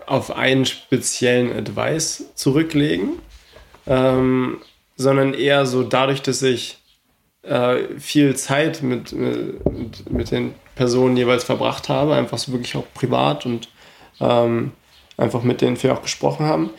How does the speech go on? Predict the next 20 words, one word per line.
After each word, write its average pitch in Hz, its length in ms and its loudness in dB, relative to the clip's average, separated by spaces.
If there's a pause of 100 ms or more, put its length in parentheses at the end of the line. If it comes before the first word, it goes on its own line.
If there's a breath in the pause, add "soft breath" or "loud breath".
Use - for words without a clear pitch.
(300 loud breath)
dass, - 520 0
äh, 131 280 6
und 127 260 4
sie 123 140 4
mich 175 200 6
halt 135 140 4
auch - 180 -4
einfach 120 220 -4
viel 139 260 2
gechallenged 131 580 0
haben 120 380 0
bei 120 100 0
Sachen, 123 300 0
wo 117 60 2
ich 117 120 -4
offensichtlich 127 520 -2
auch - 100 -6
falsch 139 320 0
lag, 135 220 -2 (440 loud breath)
ähm, 123 460 0